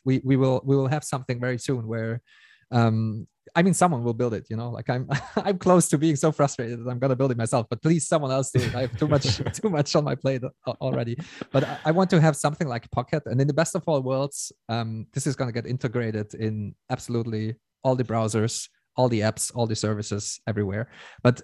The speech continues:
Speaker 1: uh, if, if you know Pocket or, uh, like, there are multiple, like, read it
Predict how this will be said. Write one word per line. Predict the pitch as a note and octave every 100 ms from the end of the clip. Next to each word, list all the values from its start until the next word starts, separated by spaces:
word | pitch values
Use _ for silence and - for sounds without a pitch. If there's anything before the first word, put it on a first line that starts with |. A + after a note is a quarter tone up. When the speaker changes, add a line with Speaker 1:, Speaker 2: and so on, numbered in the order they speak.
| -
Speaker 1:
uh, | B2+ A#2 C#3+
if, | - -
if | -
you | E3
know | E3
Pocket | - C#3 E3+ D#3
or, | - A#2 A2+ A2 A2 -
uh, | A2+
like, | G#2+ A2+ -
there | C#3
are |
multiple, | B2 A#2+ A2+ G#2+
like, | G#2+ G2+ -
read | - G#2+ A#2+ B2+
it | A2 G#2+